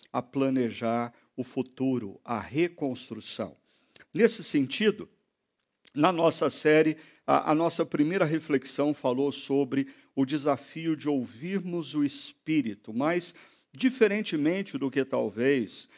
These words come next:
ah, venha à sua mente quando você escuta essa expressão, "ouça o Espírito", ah, dá a, a impressão de algo místico, de uma experiência sobrenatural,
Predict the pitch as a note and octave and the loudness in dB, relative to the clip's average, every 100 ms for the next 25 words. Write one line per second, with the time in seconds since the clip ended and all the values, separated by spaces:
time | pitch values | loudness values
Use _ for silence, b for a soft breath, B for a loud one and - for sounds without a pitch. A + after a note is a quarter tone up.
0 | b - G#2 G2 D#3+ F3 C3+ - B2+ A2 | b -4 -2 0 0 2 -2 -2 -2 0
1 | A2 C#3+ C3+ - B2+ A#2+ A#2 - A#2+ A2+ | 0 0 -2 -4 -4 -2 -4 -4 -6 -8
2 | - C3+ C3 A#2 - A2+ - G#2+ - - | -10 -8 -4 -4 -4 -8 -8 -10 -8 -2
3 | B2+ C3+ B B B - D#3+ F3 E3 - | -2 -2 B B B 2 4 4 2 -2
4 | C3 A#2+ - - C#3+ E3+ G#2+ - - B | -2 -2 -6 -4 0 0 -2 -8 -20 B
5 | B B A2+ G#2+ A#2+ C3+ D3 D3 C#3 B2+ | B B -2 0 2 4 4 2 0 -2
6 | C3 C3+ C#3 C3+ C3 - C#3 C#3+ B2 B2+ | 0 2 2 2 0 2 -2 0 0 2
7 | C#3 C#3 B2+ A#2+ C#3+ E3+ - - G#2 - | 2 0 -2 -2 -2 -4 -6 -12 -12 -10
8 | G#2 A#2+ C#3+ C#3 - C#3 B2 C3+ C#3+ B2+ | -8 -2 0 -2 0 0 2 2 0 -4
9 | A#2+ - F#3 F3 D3+ C#3+ C#3 C#3 A2+ A2 | -6 -2 0 2 4 4 0 -2 -2 2
10 | D3 B2+ | 2 2